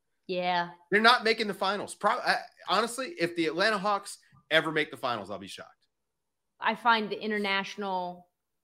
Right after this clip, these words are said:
Speaker 1: pool of talent to be fascinating. I talked to Jerry West a little bit about this over the summer. He thinks that France, by way of North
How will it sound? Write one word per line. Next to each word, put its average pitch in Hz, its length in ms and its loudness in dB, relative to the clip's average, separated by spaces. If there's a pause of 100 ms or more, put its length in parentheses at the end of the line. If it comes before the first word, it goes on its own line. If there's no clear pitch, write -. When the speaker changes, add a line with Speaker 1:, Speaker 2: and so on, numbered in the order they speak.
Speaker 1:
pool 240 320 2
of 190 120 -2
talent 190 440 2
to 202 100 -6
be 170 160 -8
fascinating. 190 1000 0 (360)
I - 40 -10
talked 190 300 0
to 180 60 -8
Jerry 165 280 -4
West 180 280 -4
a 208 60 -6
little 190 160 -2
bit 185 100 -4
about 185 260 4
this 190 180 -6
over 160 160 -6
the 151 40 -8
summer. 190 540 -2 (300)
He 247 180 -2
thinks 220 400 2
that 185 400 -2
France, 196 480 0
by 185 260 6
way 185 200 4
of 160 100 -6
North 175 220 -6